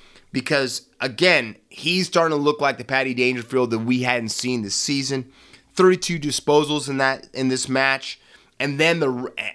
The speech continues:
at his running best. And that's when you know Dangerfield is feeling it, is when he's running. And he's running with a little bit of an edge and a little bit of a, a little bit of hate in his heart, as we would say.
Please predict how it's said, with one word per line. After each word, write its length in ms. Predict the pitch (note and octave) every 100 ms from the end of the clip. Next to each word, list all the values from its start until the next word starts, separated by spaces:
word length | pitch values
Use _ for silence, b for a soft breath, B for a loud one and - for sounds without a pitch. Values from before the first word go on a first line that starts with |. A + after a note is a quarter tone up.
| -
at 160 | C#3+
his 160 | C3+ A#2
running 400 | A2 C3 B2+ A2
best. 480 | F2+ G2+ D2+ - - B B -
And 140 | C3
that's 200 | E3 G3+
when 100 | G3+
you 100 | F#3
know 180 | E3+ D#3
Dangerfield 920 | C3+ C#3+ D3 B2+ A2+ C3 B2+ A#2+ A2+ _
is 180 | A#2 -
feeling 420 | - A#2+ G#2+ E2
it, 180 | C#2 - -
is 160 | A#2+ G2+
when 120 | B2
he's 180 | A#2 G2
running. 400 | A2+ G2+ D#2+ G2 b
And 140 | - B2+
he's 140 | A2
running 360 | A2 C3+ C#3+ C3
with 200 | A#2 G#2+
a 100 | A2+
little 380 | A#2+ C3+ D3+
bit 220 | C#3 C#3 C3
of 100 | A2
an 80 |
edge 440 | A#2 C#3+ D3+ - - b b
and 120 | A#2
a 40 | A#2+
little 360 | B2+ C#3+ D3+
bit 180 | C3+ C#3
of 140 | C3+
a, 20 | A2+
a 380 | - - -
little 160 | - F#3
bit 100 | E3+
of 60 | -
hate 280 | E3 F3+
in 60 | A#2+
his 140 | B2
heart, 260 | - B2+ A2
as 100 | G#2
we 140 | G#2
would 160 | G2+ F2+
say. 360 | - A2+ D#2+